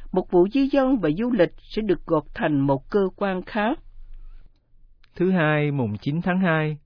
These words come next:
Speaker 2: thông cáo chung kết của Ủy ban Tòa Thánh Bảo vệ Trẻ Em đã được công bố sau ba ngày nhóm họp lần đầu tiên tại Vatican,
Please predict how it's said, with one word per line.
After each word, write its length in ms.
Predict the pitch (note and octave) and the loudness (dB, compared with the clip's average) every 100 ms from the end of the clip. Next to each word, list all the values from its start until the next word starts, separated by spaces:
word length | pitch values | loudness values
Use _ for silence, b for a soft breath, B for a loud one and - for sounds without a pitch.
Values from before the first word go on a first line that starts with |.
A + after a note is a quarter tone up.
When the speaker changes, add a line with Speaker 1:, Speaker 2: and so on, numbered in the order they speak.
| - | -2
Speaker 2:
thông 200 | F#3+ F3+ | 0 0
cáo 200 | - G3 G3+ | 2 0 0
chung 200 | F3+ E3 | -2 2
kết 320 | G3 A3 - | 2 2 0
của 120 | A#2 | -4
Ủy 200 | G#2 B2+ | -2 -2
ban 260 | E3+ F3 F3+ | 2 0 2
Tòa 220 | B2+ G#2+ | 0 -2
Thánh 420 | - B2 D3 A3 | -2 -2 -2 -2
Bảo 180 | B2 C3+ | 0 0
vệ 220 | C#3 G#2+ | 0 -2
Trẻ 160 | - A2+ D3 | -2 -4 -2
Em 320 | E3+ F3 E3+ | 0 0 0
đã 100 | F#3 | 2
được 240 | E3+ B2 | 2 0
công 220 | F3+ F#3 | 0 0
bố 320 | F3 E3 F#3+ A#3 - | 4 4 4 -2 -10
sau 280 | - D#3 D3+ | -6 -2 2
ba 200 | D3+ D3+ | 2 4
ngày 280 | C3 G#2+ G2+ | 2 0 -2
nhóm 240 | A#2 F#3 | -2 0
họp 220 | E3 A2 - | 0 -2 -2
lần 220 | B2 B2 B2+ | -4 -2 -2
đầu 200 | B2+ B2 | -2 -2
tiên 260 | F#3+ F#3 F#3 | 0 0 0
tại 280 | C#3 G#2 G#2 | -4 -4 -4
Vatican, 720 | B2+ D#3 E3+ E3 E3 D#3 D#3 | -2 -2 -2 -4 -2 -2 -4